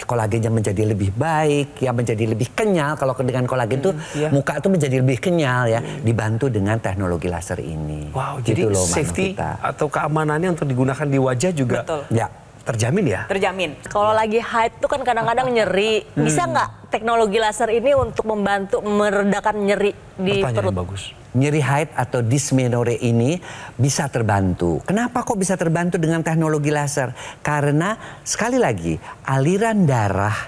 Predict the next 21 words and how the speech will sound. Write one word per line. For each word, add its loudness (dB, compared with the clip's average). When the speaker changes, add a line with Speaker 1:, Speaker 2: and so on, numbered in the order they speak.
Speaker 1:
ke 2
arah, -2
eh, 2
uterus -2
atau -2
ke 0
arah 0
rahim, 0
ya, 2
kemudian 2
ke -2
arah 0
indung 2
telur, 2
itu -4
akan -2
menjadi 0
lebih 2
baik. 0
Akibatnya 0
apa? -4